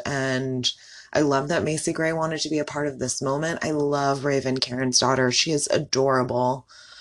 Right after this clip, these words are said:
and just seems like a great girl. Obviously was raised beautifully by the Black Bill Gates and the Grand Dame.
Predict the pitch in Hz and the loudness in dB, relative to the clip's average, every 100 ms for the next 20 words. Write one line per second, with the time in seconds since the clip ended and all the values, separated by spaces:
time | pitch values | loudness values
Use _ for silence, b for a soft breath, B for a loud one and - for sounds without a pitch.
0 | B B B 147 135 131 127 135 127 147 | B B B 0 4 4 2 0 0 -2
1 | - 147 135 135 139 135 135 123 - 117 | -2 -2 -2 -2 -2 0 2 2 0 2
2 | 113 110 107 98 123 117 - 135 135 - | 4 4 2 0 0 -2 -2 0 0 0
3 | 123 120 117 104 - 135 120 120 110 113 | 2 2 2 -2 -2 0 -2 0 0 0
4 | 123 - B B B B - 127 127 120 | -2 -8 B B B B -2 0 2 2
5 | 120 113 - 113 117 110 110 113 - 127 | 0 0 0 0 2 0 0 -2 -2 -2
6 | 110 110 123 113 110 120 107 107 123 147 | -2 -2 0 2 0 0 0 0 -2 -6